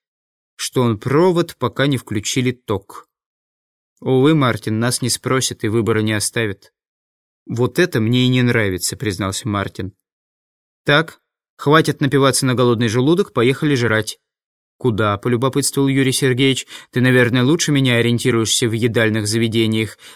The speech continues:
Звони, я пока переоденусь», велел Мартин. «Двести сорок пять, пятьдесят один, двенадцать,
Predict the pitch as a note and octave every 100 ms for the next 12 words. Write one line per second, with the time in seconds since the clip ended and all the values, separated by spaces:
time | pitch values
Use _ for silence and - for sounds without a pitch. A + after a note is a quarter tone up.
0 | - A#2+ A#2+ C3 C3 D#3 F#3+ - - A#2
1 | C#3+ D#3 D#3 D#3 D3+ D3+ B2+ A#2 A#2 -
2 | B2+ A#2+ A#2 A#2+ A#2 B2+ A#2+ G#2+ C#3+ C#3
3 | C3+ B2 C3 A#2 - D#3+ F3+ - - _
4 | - B2 A#2+ - B2 B2 D3 D#3+ B2+ C3
5 | G#2+ G#2+ A2